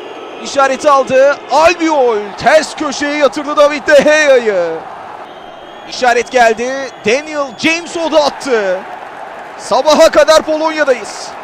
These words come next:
Rui dikkatli. Luke Shaw geldi. Vurdu. Rui uzandı. Gol. Çıkartamadı Rui.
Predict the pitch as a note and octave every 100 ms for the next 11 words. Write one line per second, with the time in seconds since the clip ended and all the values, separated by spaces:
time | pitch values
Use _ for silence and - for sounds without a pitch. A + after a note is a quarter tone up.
0 | - - - F#3+ C4+ C4+ B3 A#3+ - A3+
1 | - G#3+ A3+ - G3 D4 - D#4+ C#4+ B3
2 | C#4 C#4 D4 D4+ F#4 F#4+ F#4 F#4+ G4+ G4+
3 | G4 F#4 G4 F4 F#4 F#4 F4+ E4+ D4+ C#4+
4 | - - - - - - - F4 F4 D#4
5 | F4+ F4 E4+ E4+ E4 D4 B3+ G#3+